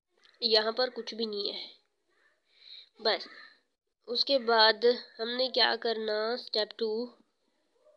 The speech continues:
अ, step two, step two के अंदर हमने क्या करना होता है, एफ़ एक्स प्लस एच माइनस करना होता है एफ़ एफ़ एक्स को। तो जी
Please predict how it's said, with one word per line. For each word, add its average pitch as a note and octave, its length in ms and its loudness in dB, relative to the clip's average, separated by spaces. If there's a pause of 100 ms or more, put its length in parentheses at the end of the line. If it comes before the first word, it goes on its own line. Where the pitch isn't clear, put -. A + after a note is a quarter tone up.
(540)
अ, G#3+ 260 2
step A3 300 2 (100)
two, B3 160 -2
step A#3 300 -2 (120)
two B3+ 160 -8
के B3 160 0
अंदर A3+ 220 -2
हमने A3+ 260 -4
क्या A3 180 -2
करना A3 200 -8
होता G#3+ 200 -4
है, - 240 -4
एफ़ - 400 -12
एक्स - 400 -6 (460)
प्लस G#3+ 600 0 (420)
एच A3+ 320 2
माइनस G#3+ 360 0
करना G#3+ 260 -2
होता G#3 240 -2
है G#3 180 2
एफ़ A3 200 -2
एफ़ A3 140 -4
एक्स - 200 0
को। B3+ 220 4 (540)
तो G#3+ 100 -2
जी A3 340 8